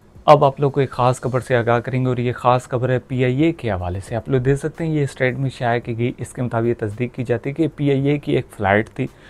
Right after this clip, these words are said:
जो कि लाहौर इंटरनेशनल एयरपोर्ट से जद्दा के लिए जा रही थी, यानी कि पाकिस्तान से सऊदी अरेबिया के लिए जा रही थी। इसके अंदर एक एयर होस्टेस ऐसी मौजूद थी जो कि मनी स्मगलिंग, यानी कि पैसे की स्मगलिंग कर रही थी और पैसा भी ऐसा जो कि पाकिस्तानी नहीं था,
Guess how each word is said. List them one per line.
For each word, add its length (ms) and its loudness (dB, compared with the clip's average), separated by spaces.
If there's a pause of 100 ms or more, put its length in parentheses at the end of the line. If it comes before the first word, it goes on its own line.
(140)
जो 120 4
कि 100 2
लाहौर 420 4
इंटरनेशनल 540 -2
एयरपोर्ट 420 0
से 120 -2
जद्दा 360 0
के 120 -4
लिए 180 2
जा 160 -4
रही 140 -6
थी, 200 -8
यानी 160 -2
कि 120 -10
पाकिस्तान 520 -2
से 120 -12
सऊदी 360 0
अरेबिया 460 2
के 100 -6
लिए 180 0
जा 180 -10
रही 160 -6
थी। 160 -8 (400)
इसके 260 4
अंदर 200 6
एक 380 0
एयर 180 4
होस्टेस 480 0
ऐसी 260 0
मौजूद 360 0
थी 180 -4 (180)
जो 140 4
कि 140 0
मनी 260 2
स्मगलिंग, 500 -2
यानी 160 0
कि 120 0
पैसे 400 2
की 120 -4
स्मगलिंग 440 -2
कर 160 -6
रही 80 0
थी 120 -6
और 200 2
पैसा 320 2
भी 180 -2
ऐसा 200 -2
जो 160 0
कि 100 0
पाकिस्तानी 720 0
नहीं 160 -2
था, 160 2